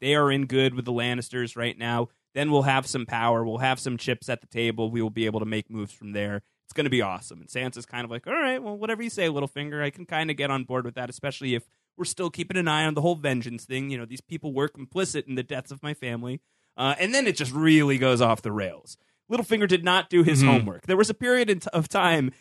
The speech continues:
Speaker 1: in the podcasts for you and I where we were wondering, like, does Little-, is Littlefinger aware of just how bad Ramsay Snow is? He was not, I don't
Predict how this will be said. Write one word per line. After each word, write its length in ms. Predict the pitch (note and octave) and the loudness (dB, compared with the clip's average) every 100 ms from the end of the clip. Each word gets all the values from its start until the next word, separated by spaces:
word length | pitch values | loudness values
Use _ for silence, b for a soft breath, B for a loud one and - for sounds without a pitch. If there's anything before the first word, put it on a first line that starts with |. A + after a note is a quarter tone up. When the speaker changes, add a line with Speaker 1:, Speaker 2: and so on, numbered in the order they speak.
| b | b
Speaker 1:
in 140 | E3+ D#3+ | -2 0
the 60 | |
podcasts 760 | - D3+ D#3 D3+ C3+ B2 - - | 2 2 2 0 -2 -2 -6 -8
for 80 | D3+ | -2
you 200 | C3+ C3 | 0 2
and 80 | B2 | 4
I 220 | C3+ B2+ | 4 4
where 160 | A2 A2 | 2 0
we 100 | A#2 | 0
were 120 | A2 | 0
wondering, 340 | A#2+ A#2+ A2+ | -2 -2 -2
like, 200 | G#2+ A2+ | -4 -6
does 160 | E3 C3+ | -10 -2
Little-, 200 | E3+ G3+ - | 0 0 0
is 160 | D#3 | -4
Littlefinger 540 | D#3 G#3 F#3+ G3 F3+ C#3 | 0 0 0 -2 0 0
aware 400 | A#2 C#3+ F3+ F#3 | 0 2 4 4
of 100 | E3 | 2
just 240 | F3 - | -2 -4
how 180 | D#3 E3+ | -4 -4
bad 420 | D#3+ D#3 D#3 D#3+ D3 | -4 -4 -2 -2 0
Ramsay 380 | D#3 D#3+ D#3 | -2 -2 -4
Snow 380 | D#3 - D#3+ D#3+ | -6 -2 2 4
is? 260 | D#3+ E3 E3+ _ _ | 4 4 0 _ _
He 80 | G#3 | -2
was 180 | A3+ C3+ | 0 2
not, 300 | B2 G#2+ - | 0 -2 -6
I 140 | G#2+ G2+ | -12 -12
don't 160 | G2 | -12